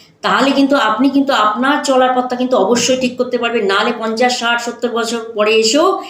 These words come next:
দেখবেন, ultimately আপনি পেছন দিকে ঘুরে দেখছেন, আপনার কিছুই নেই, সবটাই জিরো। তাহলে লাভ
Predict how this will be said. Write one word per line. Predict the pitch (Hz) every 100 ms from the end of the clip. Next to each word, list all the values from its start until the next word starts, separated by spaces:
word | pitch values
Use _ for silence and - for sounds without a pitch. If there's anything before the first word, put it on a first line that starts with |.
| - - -
দেখবেন, | 170 - 214 311 294
ultimately | 185 226 233 220 285
আপনি | 254 185 180 214 269 466 - - _ _ _ _ _ _ _ _ _ _
পেছন | - 196 269 277
দিকে | 262 262
ঘুরে | 208 226
দেখছেন, | 233 226 254
আপনার | 180 180 170
কিছুই | 240 - 262 285
নেই, | 220 151 - -
সবটাই | - 214 196 - 262
জিরো। | 254 185 151 127 - - _ _ _ _ _ _ _ -
তাহলে | 208 247
লাভ | 196 185